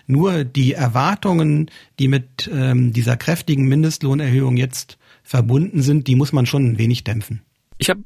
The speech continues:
Speaker 2: noch gelesen, was helfen würde, wären mehr Tarifbindung. Also tatsächlich sind ja die Löhne in Regionen, wo viele Unternehmen nach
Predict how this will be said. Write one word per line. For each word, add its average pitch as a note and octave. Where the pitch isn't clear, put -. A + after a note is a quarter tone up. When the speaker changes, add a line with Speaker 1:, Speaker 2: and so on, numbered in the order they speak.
Speaker 2:
noch C#3
gelesen, B2+
was -
helfen B2+
würde, B2+
wären C3
mehr C3
Tarifbindung. G2+
Also G#2+
tatsächlich B2
sind B2+
ja C3
die A#2
Löhne B2+
in B2
Regionen, A#2
wo A#2
viele B2+
Unternehmen C#3
nach A#2+